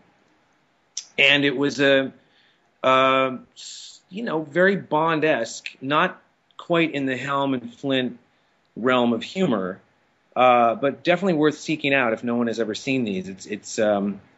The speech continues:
uh, there's some good stuff, and it's kind of, it's grittier than,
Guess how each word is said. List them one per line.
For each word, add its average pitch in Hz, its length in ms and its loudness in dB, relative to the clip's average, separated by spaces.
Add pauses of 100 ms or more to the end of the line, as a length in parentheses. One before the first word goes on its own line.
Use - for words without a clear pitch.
(600)
uh, 104 420 6
there's 113 200 -2
some 131 100 -2
good 160 160 2
stuff, 123 300 2
and 110 80 -6
it's 104 140 -8
kind 135 240 -2
of, 113 140 -2 (120)
it's 120 180 -16
grittier 127 480 2
than, 104 400 -6